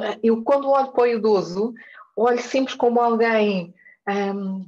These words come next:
muito sábio, muito sapiente, que tem sempre muitas histórias para contar, que tem sempre, eh, imensas crianças para contar e partilhar estas histórias, e de repente nós perdemos isso tudo.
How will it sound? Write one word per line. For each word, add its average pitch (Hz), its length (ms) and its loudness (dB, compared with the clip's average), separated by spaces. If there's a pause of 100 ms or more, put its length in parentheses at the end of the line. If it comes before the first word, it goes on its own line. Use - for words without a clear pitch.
muito 240 280 2
sábio, 190 520 -2
muito 202 220 -4
sapiente, 202 760 -4 (140)
que 214 100 -2
tem 214 240 -2
sempre 214 280 -4
muitas 233 300 0
histórias 196 380 -4
para 202 160 -8
contar, 175 560 -4
que - 100 -16
tem 190 120 -2
sempre, 202 480 -6 (280)
eh, 180 360 2
imensas 233 460 0
crianças 226 560 0
para 226 120 -4
contar 208 420 0
e 208 60 -2
partilhar 196 480 -2
estas 185 300 -2
histórias, 175 640 -4 (640)
e 240 80 0
de - 80 -6
repente 285 320 -4
nós 269 180 -2
perdemos 254 400 0
isso 254 240 -8
tudo. 240 240 -2